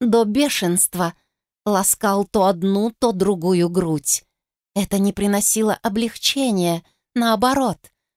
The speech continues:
Жар в лоне становился нестерпимее. Бёдра невольно двигались в такт его губам, что продолжали ритмично посасывать грудь. Мне всё ещё мало. Как же он не понимает?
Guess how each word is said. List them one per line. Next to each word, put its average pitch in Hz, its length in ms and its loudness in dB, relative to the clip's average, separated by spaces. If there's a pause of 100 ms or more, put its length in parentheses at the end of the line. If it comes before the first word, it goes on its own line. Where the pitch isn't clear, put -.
(180)
Жар 214 460 0
в 202 100 -2
лоне 220 420 2
становился 202 680 0
нестерпимее. 220 1040 0 (460)
Бёдра 185 400 0
невольно 190 440 2
двигались 185 520 -2
в - 80 -20
такт 208 320 -4
его 208 280 0
губам, 196 540 0 (340)
что - 240 -2
продолжали 190 600 2
ритмично 202 800 -2 (220)
посасывать 190 640 0
грудь. 170 480 0 (280)
Мне 262 340 4
всё - 240 0
ещё 180 340 2
мало. 170 460 2 (460)
Как 175 180 -2
же 175 140 0
он 185 260 2
не 214 100 2
понимает? 262 800 2